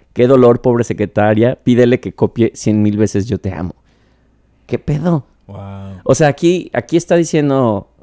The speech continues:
Speaker 1: Una,
Speaker 2: <laughs>
Speaker 1: eh,
Speaker 2: Lo que hizo debajo.
Speaker 1: es-, está raro porque es como primero
Speaker 2: Qué
Speaker 1: en
Speaker 2: loco.
Speaker 1: primera persona, después en segunda persona, porque dice,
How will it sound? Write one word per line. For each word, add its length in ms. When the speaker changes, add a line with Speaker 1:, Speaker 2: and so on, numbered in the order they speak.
Speaker 1:
Una, 340
Speaker 2:
<laughs> 40
Speaker 1:
eh, 300
Speaker 2:
Lo 140
que 100
hizo 240
debajo. 320
Speaker 1:
es-, 240
está 240
raro 320
porque 460
es 100
como 240
primero 560
Speaker 2:
Qué 80
Speaker 1:
en 60
Speaker 2:
loco. 120
Speaker 1:
primera 300
persona, 380
después 300
en 140
segunda 340
persona, 300
porque 220
dice, 240